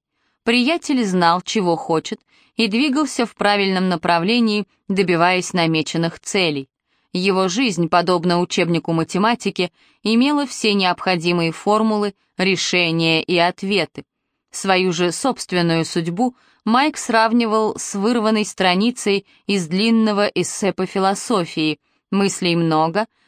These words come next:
но ни одной внятной. И вообще непонятно,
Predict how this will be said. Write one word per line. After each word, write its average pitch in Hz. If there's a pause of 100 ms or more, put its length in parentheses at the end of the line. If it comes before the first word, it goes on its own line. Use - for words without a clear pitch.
(120)
но 269
ни 269
одной 170
внятной. 156 (340)
И 233
вообще 202
непонятно, 185